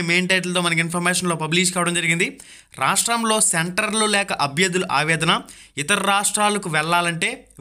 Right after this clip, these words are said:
వ్యయప్రాస అంటూ కూడా మనకి ఇన్ఫర్మేషన్లో పబ్లిష్ అయింది. రాష్ట్రంలో సెంటర్లు ఉన్నాయన్న విద్యాశాఖ వెబ్సైట్లో కనిపించిన కేంద్రాలు ముగిసిన గడువు అంటూ కూడా మనకి ఇన్ఫర్మేషన్లో పబ్లిష్ అయింది. దూర భారంతో అనేక మంది పరీక్షలకు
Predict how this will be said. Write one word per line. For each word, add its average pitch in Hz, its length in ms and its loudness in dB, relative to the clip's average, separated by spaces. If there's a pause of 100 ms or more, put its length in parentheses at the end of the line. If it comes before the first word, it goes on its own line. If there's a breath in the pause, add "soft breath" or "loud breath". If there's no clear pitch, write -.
వ్యయప్రాస 185 760 2
అంటూ 180 180 0
కూడా 180 140 2
మనకి 170 180 0
ఇన్ఫర్మేషన్లో 175 580 0
పబ్లిష్ 170 340 0
అయింది. 175 200 0 (540 loud breath)
రాష్ట్రంలో 226 520 2 (140)
సెంటర్లు 196 480 0
ఉన్నాయన్న 202 420 2
విద్యాశాఖ 180 500 0 (140)
వెబ్సైట్లో 226 540 0 (120)
కనిపించిన 196 500 0 (120)
కేంద్రాలు 180 440 2 (120)
ముగిసిన 196 420 0 (140)
గడువు 190 280 4
అంటూ 196 180 -2
కూడా 190 120 -2
మనకి 180 200 0
ఇన్ఫర్మేషన్లో 180 580 0
పబ్లిష్ 175 340 0
అయింది. 170 220 0 (540 loud breath)
దూర 208 200 2 (140)
భారంతో 220 420 2 (160)
అనేక 185 240 2 (100)
మంది 202 200 0 (120)
పరీక్షలకు 190 520 0